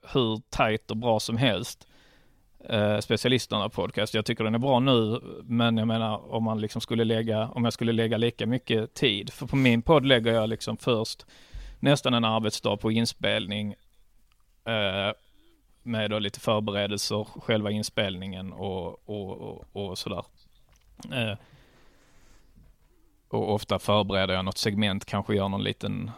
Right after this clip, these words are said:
låt eller något, någon liten så här sketch och så innan som ska vara med i podden och så. Men, eh, ungefär en arbetsdag då, vad jag skulle kalla en, en arbetsdag.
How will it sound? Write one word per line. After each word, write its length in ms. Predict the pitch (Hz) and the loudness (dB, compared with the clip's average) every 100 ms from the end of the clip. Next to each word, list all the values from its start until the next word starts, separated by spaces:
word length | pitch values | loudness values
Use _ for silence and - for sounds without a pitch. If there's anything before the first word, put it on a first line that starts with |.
| - | -8
låt 560 | 104 101 98 104 - | -4 -2 -2 -6 -6
eller 440 | - 107 95 80 80 | -6 -4 -4 -6 -8
något, 260 | 95 - | -10 -10
någon 220 | - 104 98 | -8 -8 -6
liten 300 | 101 - - | -8 -8 -6
så 200 | - - | -6 -6
här 100 | - | -8
sketch 520 | - - 110 - - | -10 -8 -8 -8 -10
och 80 | - | -8
så 160 | 104 | -4
innan 300 | 98 101 95 | -4 -4 -6
som 180 | - 107 | -8 -10
ska 160 | - 104 | -8 -6
vara 100 | 101 | -6
med 180 | 101 | -6
i 40 | 104 | -6
podden 340 | - 107 107 | -8 -8 -8
och 80 | 107 | -10
så. 140 | - | -10
Men, 220 | 113 117 127 | -4 -2 0
eh, 220 | 151 165 | 0 0
ungefär 420 | 139 123 127 127 | 2 4 4 4
en 200 | 139 131 | 4 4
arbetsdag 580 | 131 123 113 - 107 113 | 2 0 -2 0 0 2
då, 160 | 110 | 0
vad 140 | 104 110 | 0 0
jag 160 | 104 | -2
skulle 160 | - 110 | -4 -8
kalla 300 | - 107 101 | -4 -2 -2
en, 100 | 98 | -6
en 240 | - 107 | -6 -6
arbetsdag. 540 | 101 104 104 - 95 | -4 -6 -6 -6 -6